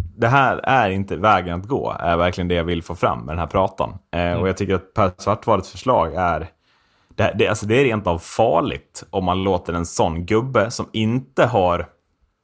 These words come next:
Speaker 1: Han har kunskaper om ishockey, absolut, men han har ingen kunskap om marknadsföring, målgruppsanalyser, ekonomi på det sättet,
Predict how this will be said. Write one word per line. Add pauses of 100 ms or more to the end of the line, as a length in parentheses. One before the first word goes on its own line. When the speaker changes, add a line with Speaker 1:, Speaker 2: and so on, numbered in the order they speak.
(280)
Speaker 1:
Han
har
kunskaper
om
ishockey,
absolut,
men
han
har
ingen
kunskap
om (380)
marknadsföring,
målgruppsanalyser,
ekonomi
på
det
sättet,